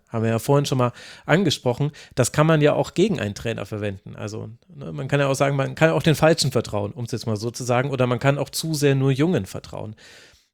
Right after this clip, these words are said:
Und dann hat sich das aber so aufgebildet. Und das Interessante ist ja, dass es eine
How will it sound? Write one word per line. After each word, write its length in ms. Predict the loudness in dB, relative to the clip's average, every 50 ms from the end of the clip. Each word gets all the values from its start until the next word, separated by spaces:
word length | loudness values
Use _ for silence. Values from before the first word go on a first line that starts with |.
| _ -4
Und 140 | -2 2
dann 180 | 4 4 6 6
hat 140 | 4 4 2
sich 140 | 0 0 2
das 160 | 2 2 2
aber 160 | 2 2 4
so 100 | 4 4
aufgebildet. 680 | 2 2 0 0 0 -2 0 0 0 -2 -2 -4 -8 -6
Und 140 | -6 -4
das 120 | -4 -4 -4
Interessante 560 | -4 -6 -6 -6 0 2 2 2 4 2 0
ist 240 | 0 0 -4 -2 2
ja, 220 | 2 2 2 2 -2 -6 -20 -20 -14 _ 0
dass 160 | 2 2 2
es 120 | 2 0 2
eine 200 | 2 2 2